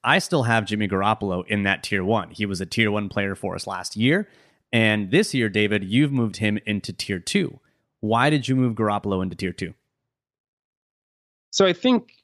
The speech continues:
Speaker 2: when we look, you know, we've always tried to do, what we always try to do with any player or any situation is, like, you know, make the best assessment we feel like we can do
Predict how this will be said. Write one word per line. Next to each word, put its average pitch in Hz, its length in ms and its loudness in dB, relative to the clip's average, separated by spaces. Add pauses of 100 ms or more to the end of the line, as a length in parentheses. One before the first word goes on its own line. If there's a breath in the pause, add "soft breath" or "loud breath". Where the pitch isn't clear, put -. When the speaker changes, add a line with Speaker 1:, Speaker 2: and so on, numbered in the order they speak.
(120)
Speaker 2:
when 135 640 2
we 127 220 2
look, 131 360 0
you 139 80 0
know, 127 120 2
we've 123 200 0
always 147 340 4
tried 135 360 0
to 123 60 -8
do, 120 420 -2
what 120 220 -4
we 123 100 2
always 151 220 2
try 147 80 0
to 131 80 2
do 120 160 0
with 117 100 0
any 117 160 0
player 104 480 -2
or 107 240 4
any 117 140 2
situation 101 640 -6
is, 95 220 -8
like, 98 220 -2 (120)
you 120 100 0
know, 95 160 -6 (420)
make 135 400 2
the 135 120 2
best 120 260 -2
assessment 117 460 -2
we 110 120 -2
feel 110 200 0
like 107 160 0
we 107 100 -6
can 113 160 0
do 147 400 4